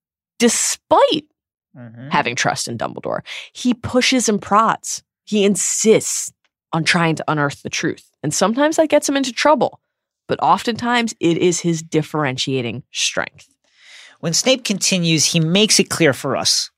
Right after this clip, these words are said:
Speaker 2: the readers, that either Dumbledore or Voldemort has gravely erred.
Speaker 1: Yes.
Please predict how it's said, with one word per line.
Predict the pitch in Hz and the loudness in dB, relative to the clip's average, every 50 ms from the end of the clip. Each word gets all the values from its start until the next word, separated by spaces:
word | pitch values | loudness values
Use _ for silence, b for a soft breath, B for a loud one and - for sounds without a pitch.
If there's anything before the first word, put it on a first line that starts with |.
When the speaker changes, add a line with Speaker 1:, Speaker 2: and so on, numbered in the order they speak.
| _ _ _ _ _ _ | _ _ _ _ _ _
Speaker 2:
the | - 151 | -4 -2
readers, | 147 127 - - 143 - - B B B B B B B B B B B B _ | -2 -2 -2 -4 -6 -6 -8 B B B B B B B B B B B B _
that | 175 190 220 | 4 6 6
either | 262 294 320 302 | 8 8 6 6
Dumbledore | 233 269 240 226 233 240 214 170 170 165 170 165 - - _ | 6 4 4 6 4 4 4 6 6 6 6 6 4 2 _
or | 170 165 220 269 285 | 4 6 6 6 6
Voldemort | 247 240 285 302 311 254 233 202 170 156 143 - - - _ _ _ _ _ | 6 6 6 6 6 6 6 6 6 4 4 2 0 -2 _ _ _ _ _
has | - - 175 170 160 - - _ 131 | -2 0 2 2 2 0 -4 _ -4
gravely | 117 143 143 156 185 247 262 240 190 147 139 135 135 131 127 - - - | 0 2 4 6 6 6 6 4 2 2 0 0 0 0 -2 -4 -2 0
erred. | 151 127 87 73 85 - - - _ - - | 0 2 2 0 -6 -8 -10 -16 _ -18 -14
Speaker 1:
Yes. | - - - - - - - - - - | -10 -8 -8 -8 -8 -8 -8 -8 -10 -12